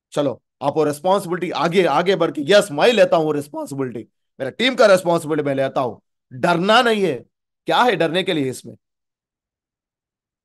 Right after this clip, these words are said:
जो भी मिलता है ग्रेटफुल रहना है। जो भी एक रुपया भी मिलता है ना इस इंडस्ट्री से, जो भी मिलता है, नॉलेज मिलता है,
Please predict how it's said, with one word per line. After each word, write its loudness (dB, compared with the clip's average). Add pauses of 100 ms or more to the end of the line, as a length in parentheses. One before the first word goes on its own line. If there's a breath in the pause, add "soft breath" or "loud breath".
(120)
जो 4
भी 2
मिलता 2
है 4
ग्रेटफुल 0
रहना 2
है। -6 (640)
जो 2
भी -2
एक 2
रुपया 0
भी -2
मिलता 0
है 0
ना 2
इस 0
इंडस्ट्री 2
से, 0 (1000)
जो 6
भी 4
मिलता 2
है, 4
नॉलेज 4
मिलता -2
है, -2